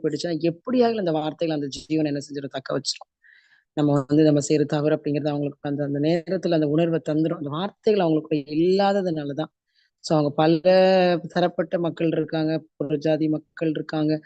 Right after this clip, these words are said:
ஆனா வார்த்தைகள் அறிவிக்கப்படணும், அவங்களை விசாரிக்கிறதுக்கு ஆட்கள் இருக்கணும். அப்படிப்பட்ட ஆட்கள் இருந்தா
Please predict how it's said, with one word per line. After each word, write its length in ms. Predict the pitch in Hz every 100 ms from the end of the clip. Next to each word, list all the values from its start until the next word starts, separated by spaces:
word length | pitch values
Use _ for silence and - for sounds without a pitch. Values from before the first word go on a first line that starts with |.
| - - _
ஆனா 160 | 151 139
வார்த்தைகள் 520 | 143 143 165 156 147
அறிவிக்கப்படணும், 640 | 147 143 151 151 143 151
அவங்களை 200 | 147 143 135
விசாரிக்கிறதுக்கு 580 | - 156 160 160 156 -
ஆட்கள் 300 | 147 - 156
இருக்கணும். 360 | 147 151 160 151
அப்படிப்பட்ட 360 | 147 139 131
ஆட்கள் 400 | 147 139 - 190
இருந்தா 420 | 156 156 160 156